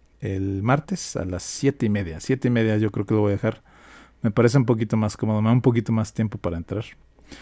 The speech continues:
Entonces, eh, escriban, suscríbanse al canal, los que no estén suscritos. Em, ahí tengo videos ahí como rezagados, pero que ya están cocinándose. Y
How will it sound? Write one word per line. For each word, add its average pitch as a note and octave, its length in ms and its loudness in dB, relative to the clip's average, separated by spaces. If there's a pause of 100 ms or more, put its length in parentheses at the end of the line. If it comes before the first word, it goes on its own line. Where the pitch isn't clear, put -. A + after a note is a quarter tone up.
(340)
Entonces, A#2+ 640 -2
eh, A2+ 680 2 (200)
escriban, C#3+ 480 4
suscríbanse A2+ 640 0
al G#2 100 -2
canal, A2+ 340 -2
los A2 160 -8
que G#2 100 -4
no G#2+ 60 -2
estén G#2 200 -4
suscritos. - 840 -2 (240)
Em, G2 580 -4 (540)
ahí G#2+ 140 -2
tengo G#2+ 340 0
videos G#2 440 -2
ahí F#2 160 -4
como F#2 440 -8
rezagados, C3 540 2
pero - 200 -6
que G#2 120 -2
ya G#2 60 0
están G#2 200 -4
cocinándose. B2 640 0 (720)
Y C3+ 460 4